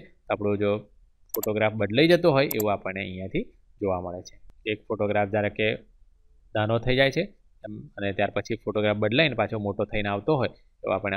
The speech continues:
અલગ અલગ ફોટોગ્રાફ અહીંયાથી આયા કરતા હોય એવું આપણને જોવા મળે છે. તો આ રીતનું આપણે કંઈક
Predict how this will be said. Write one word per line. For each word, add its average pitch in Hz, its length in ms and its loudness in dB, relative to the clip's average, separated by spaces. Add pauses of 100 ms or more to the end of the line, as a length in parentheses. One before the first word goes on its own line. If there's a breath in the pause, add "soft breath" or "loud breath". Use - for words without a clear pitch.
અલગ 95 220 0
અલગ 95 200 -2
ફોટોગ્રાફ 92 460 -4
અહીંયાથી 98 440 -6
આયા 90 240 -12
કરતા 98 280 -6
હોય 101 160 -2
એવું 90 120 -4
આપણને 98 260 -8 (380 soft breath)
જોવા 98 220 2
મળે 90 180 -4
છે. - 120 -10
તો - 120 -8
આ 151 100 8
રીતનું 139 240 2
આપણે 117 180 2 (340)
કંઈક 117 180 0